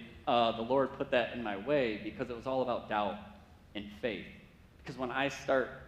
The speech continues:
having my own doubts, I start asking myself, "Do I really believe? Do I?"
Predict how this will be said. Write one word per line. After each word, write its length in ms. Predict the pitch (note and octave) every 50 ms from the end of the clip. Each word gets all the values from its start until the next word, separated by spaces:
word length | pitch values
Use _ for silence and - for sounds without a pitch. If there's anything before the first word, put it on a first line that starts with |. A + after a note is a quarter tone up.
| - - -
having 400 | - - - C#3+ C3 B2+ B2 A#2+ A2+
my 160 | G#2 G#2 G2 G2 -
own 280 | A2+ C#3 D3+ D#3+ D3 A#2
doubts, 400 | G#2 F#2+ F#2 F2+ F2+ F#2 - - - - - - - - - - -
I 60 | -
start 260 | - - - D3 C3 -
asking 300 | - A#2+ C3+ C#3 - -
myself, 340 | A2 F#2+ F#2+ - - F#2+ F2+ - -
"Do 60 | - -
I 160 | A2+ B2+ C3 B2+ A#2 G#2
really 320 | G#2 A2+ A#2 B2 B2+ B2+ B2+ - - - - - - -
believe? 360 | - F2+ F2 F#2 G2 B2+ F#3+ - - - - - - - - - - - - - - - - - - - - - - - - - - - - - - - - - - - - - - - - - - - - - - - - - - - - - - - - - - - - - - - - - - - - - - - - - - - -
Do 180 | - A2+ A2 A#2+
I?" 220 | C#3 E3+ F#3+ -